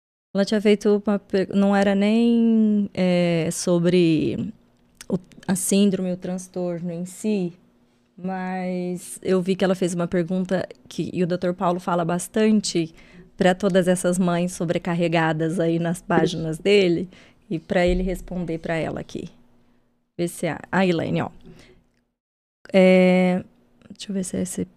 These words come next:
se é esse aí. Deixa eu ver ele aqui. "Comecei a fazer um curso de aba, porém não tenho tempo nem pra lavar os cabelos. Um filho de cinco anos não verbal autista e um de três em avaliação. Estamos vivendo um momento muito crítico."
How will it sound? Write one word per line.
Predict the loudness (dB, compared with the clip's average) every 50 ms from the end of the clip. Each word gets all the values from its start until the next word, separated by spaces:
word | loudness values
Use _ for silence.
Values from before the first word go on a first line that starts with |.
| -14 -14
se | -12 -4 0 2
é | 2 2
esse | 0 0 -4 -6
aí. | -6 -8
Deixa | -10 -12 -14 -12 -8
eu | -8
ver | -8
ele | -8 -10
aqui. | -14 -20 -20 _ -20 -20 -20 -20 -20 -20 -20 -20 -8 _
"Comecei | 2 2 2 4 4 2
a | 2
fazer | 2 2 2 2 2
um | 0 0
curso | 0 -2 -2 -2 -4 -6 -2
de | 0 0
aba, | 0 2 0 0 0 0 0 -2 -2 -2
porém | 0 2 2 4 4
não | 6 4 4
tenho | 2 2 0 -2
tempo | 0 0 0 0 2 0
nem | 0 2 2 2 2
pra | 2 2
lavar | 2 2 2 2 0 0
os | -2 -2
cabelos. | -2 -2 0 0 -2 -4 -4 -6 -8 -4
Um | -2 -2
filho | 0 0 0 0 2 0
de | -2
cinco | -2 -2 -2 -2 0 0 0
anos | 2 2 0 0
não | 0 -2 0
verbal | 0 0 0 0 0 0 0
autista | 2 0 0 -2 -2 -2 -2 0 0 -2 -2 -2 -2 -2 -2 -6 -14 -20 -20 -20 -20 -10 _
e | 0 2 2
um | 4 4 4 2
de | 2 0 -2
três | 0 2 4 4 4 4 4 2
em | 2 2
avaliação. | 2 2 2 2 2 0 -2 -2 -4 -4 -6 -6 -10
Estamos | -8 -4 -2 0 0 0
vivendo | 0 0 2 2 2 2
um |
momento | 2 2 2 2 2 2 0
muito | 0 0 0 0 -2
crítico." | 0 2 2 2 2 0 -4 -8 -8 -6 -8 -8